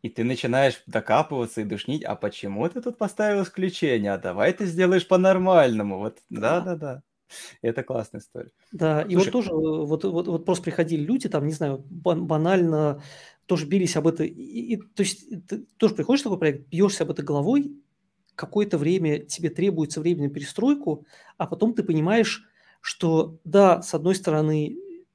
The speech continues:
Speaker 2: как бы это больно, а с другой стороны, это как, я не знаю, как спортзал, да, ну, то есть там, типа, типа, тягать железо, я вот там в спортзал хожу, тягать
Speaker 1: Ну, ты,
Speaker 2: железо в
Speaker 1: ты
Speaker 2: спортзале,
Speaker 1: привыкаешь со
Speaker 2: никогда не,
Speaker 1: временем.
Speaker 2: неприятно, да, ну, в смысле, неприятно, у меня там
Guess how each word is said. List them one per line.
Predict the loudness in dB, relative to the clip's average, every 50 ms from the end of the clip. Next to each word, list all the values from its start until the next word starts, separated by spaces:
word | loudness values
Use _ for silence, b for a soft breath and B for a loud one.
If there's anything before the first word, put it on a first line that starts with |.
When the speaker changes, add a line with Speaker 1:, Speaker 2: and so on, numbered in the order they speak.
| _ _ _ _
Speaker 2:
как | _ -2 -2 0
бы | 0 -2 -2 -2 -4 -12 -20 _ _
это | -4 -2 0 0 -2 -4 -4 _ _ _ _
больно, | -4 4 6 8 8 8 6 6 2 -2 -4 -6 -10 -16 _ _ _ _ _ _ _ _ _ _ _ _ _ _ _ _ _
а | -2 -2 -2
с | -2
другой | -4 0 0 0 0
стороны, | 2 2 2 2
это | 2 2
как, | -2 0 2 2
я | 2
не | 4
знаю, | 2 2 0
как | 0 -4 -6 -10
спортзал, | -2 0 0 2 4 4 4 4 4 4
да, | 2 2 2
ну, | 0 -2
то | -4 -4
есть | -4 -4
там, | -8 -10 -10 -10
типа, | -14 -20 -16 _
типа, | -18 -18 -16 _
тягать | -8 0 2 2 2 2 -2 -8
железо, | -6 0 0 0 0 2 -2
я | -4
вот | -2 -4
там | -8 -8
в | -8
спортзал | -8 -8 -4 -4 -4 -4
хожу, | -2 -2 -2 -2
тягать | -2 2 2 2 2
Speaker 1:
Ну, | 2 2
ты, |
Speaker 2:
железо | 0 0 0 -2
в | -8 -10 _
Speaker 1:
ты | -8 2
Speaker 2:
спортзале, | 6 6 6 6 6
Speaker 1:
привыкаешь | 6 4 4 4 4
со | 2 4
Speaker 2:
никогда |
не, | 4 4 2
Speaker 1:
временем. | 2 0 0
Speaker 2:
неприятно, | 2 2 2 4 2 4 4 4 2 2 0 -4 -2
да, | -2 -2 0
ну, | 0 0
в | 0
смысле, | -2 -8 -6 -6 -4
неприятно, | -2 0 0 0 -2 -2 -2
у | -2
меня | 0 0
там | -2 -2 -6